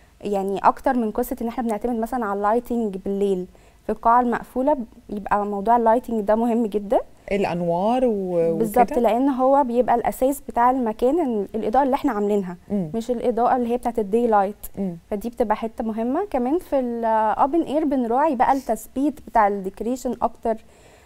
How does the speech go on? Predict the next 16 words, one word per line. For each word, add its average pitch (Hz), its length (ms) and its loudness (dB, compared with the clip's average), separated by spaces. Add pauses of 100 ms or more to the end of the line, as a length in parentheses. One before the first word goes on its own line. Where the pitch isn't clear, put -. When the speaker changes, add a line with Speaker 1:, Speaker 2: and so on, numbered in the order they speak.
(160)
Speaker 1:
آه، 208 280 2
في 277 180 -2
حاجات 247 320 4
تكنيكال 262 400 2
يعني 240 220 4
بنراعيها 214 560 4
اكتر 226 240 -4
في - 120 -8
الاوبن 214 340 -2
اير 240 220 -2
عن 226 360 -2
القاعات 214 840 -2
المقفولة، 214 420 -2
بيبقى 196 340 -2
ستايل 269 320 2
المكان 254 460 0